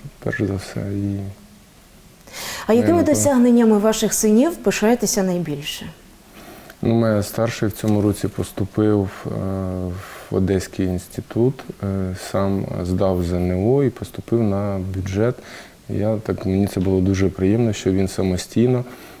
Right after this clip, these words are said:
Speaker 1: Я навіть не втручався в його З Н О і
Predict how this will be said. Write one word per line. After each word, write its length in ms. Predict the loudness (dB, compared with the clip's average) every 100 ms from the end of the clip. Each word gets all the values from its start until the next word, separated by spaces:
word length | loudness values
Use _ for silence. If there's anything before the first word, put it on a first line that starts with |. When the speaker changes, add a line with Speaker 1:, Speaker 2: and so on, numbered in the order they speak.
| -6
Speaker 1:
Я 160 | 0 2
навіть 260 | 4 2
не 140 | 2 0
втручався 640 | 0 -4 0 0 0 -2
в 60 | 0
його 720 | 0 0 0 2 2 0 -2 -6 -6 -6 -2
З 40 |
Н 180 | 2 2
О 340 | 2 2 2
і 60 | 2